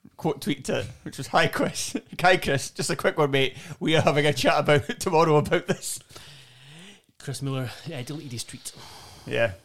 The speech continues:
Speaker 1: Imagine being bullied by Martin Boyle.
Speaker 2: He, there, there was another one that suggested the Hibs fans, uh, start singing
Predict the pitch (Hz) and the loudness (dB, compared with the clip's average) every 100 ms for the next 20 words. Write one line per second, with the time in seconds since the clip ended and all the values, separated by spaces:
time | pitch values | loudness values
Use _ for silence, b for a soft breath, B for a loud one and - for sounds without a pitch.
0 | _ _ - _ _ _ _ 120 143 143 | _ _ -20 _ _ _ _ -8 -4 -4
1 | 120 123 131 113 110 113 117 - 117 120 | -4 -2 -2 -2 -2 0 0 2 2 2
2 | 107 - b b b - 160 160 160 151 | 0 -10 b b b -14 -10 -6 -6 -8
3 | 147 143 143 143 135 156 160 160 151 131 | -10 -4 -2 -2 0 2 4 4 2 0
4 | - 117 139 - 135 113 127 127 123 117 | -4 -2 -2 -2 -6 -4 -2 0 -2 -4
5 | 131 - 135 123 123 107 - - _ _ | -6 -6 -4 -4 -4 -6 -10 -14 _ _
6 | - _ _ 123 117 139 127 - 143 135 | -20 _ _ -14 -8 -6 -4 -4 -2 0
7 | 131 120 | 0 -2